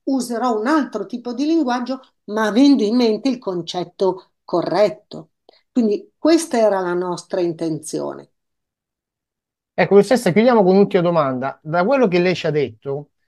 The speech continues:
Speaker 2: eh, secondo lei è possibile valutare un alunno senza dover necessariamente mettere un'etichetta, ovvero è possibile una scuola senza voto?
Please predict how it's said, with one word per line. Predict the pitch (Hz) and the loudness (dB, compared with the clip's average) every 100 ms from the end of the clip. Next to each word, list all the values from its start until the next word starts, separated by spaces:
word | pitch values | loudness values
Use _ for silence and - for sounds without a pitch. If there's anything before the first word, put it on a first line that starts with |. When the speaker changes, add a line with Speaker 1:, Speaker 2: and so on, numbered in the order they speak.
| _ - | _ -4
Speaker 2:
eh, | 135 139 135 135 131 - | 2 6 6 4 0 -6
secondo | - 190 233 277 254 | -2 0 2 2 4
lei | 190 139 127 - | 4 2 -2 -6
è | 147 | -10
possibile | - 190 180 - 277 180 165 | -2 -2 -2 -2 0 2 2
valutare | 151 156 156 170 160 156 | 2 2 2 2 2 2
un | 156 | -2
alunno | 156 165 208 208 180 | -2 0 0 -2 -4
senza | 151 175 143 | -8 -10 -10
dover | 165 175 170 | -6 -4 -4
necessariamente | 170 180 - 165 185 170 180 185 160 | -4 -6 -8 -8 -4 -2 -2 -2 -4
mettere | 160 151 151 | -6 -8 -6
un'etichetta, | 156 147 147 151 160 107 - 135 - | -4 -4 -6 -2 -2 -2 -4 -2 0
ovvero | 170 196 165 | 4 4 4
è | 156 | 0
possibile | 180 165 - 240 170 151 | -2 -4 -2 -2 0 0
una | 151 147 | -2 -6
scuola | - 180 175 160 | -10 -2 0 0
senza | - 156 139 156 | 0 -6 -6 -4
voto? | 165 151 139 143 | -2 -2 -4 -10